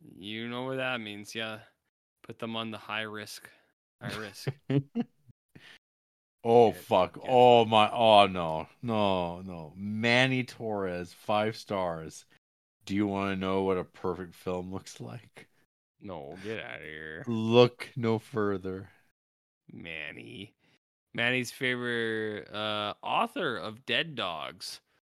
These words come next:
Speaker 1: Father was a Rat King, Perras Malas, and its follow-up, Cabrones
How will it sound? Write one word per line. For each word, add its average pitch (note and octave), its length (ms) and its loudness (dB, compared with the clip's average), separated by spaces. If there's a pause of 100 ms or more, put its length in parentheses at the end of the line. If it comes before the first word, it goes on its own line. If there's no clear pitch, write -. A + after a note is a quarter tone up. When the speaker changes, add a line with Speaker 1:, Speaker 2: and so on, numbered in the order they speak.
(320)
Speaker 1:
Father C3+ 300 -2
was B2 180 -4
a A2 100 -6
Rat A2+ 340 -2
King, E2+ 380 -10 (400)
Perras A2 680 -4
Malas, F#2 840 -6 (400)
and G#2 420 -8
its G#2 220 -10
follow-up, G2+ 640 -4 (360)
Cabrones A2 760 -8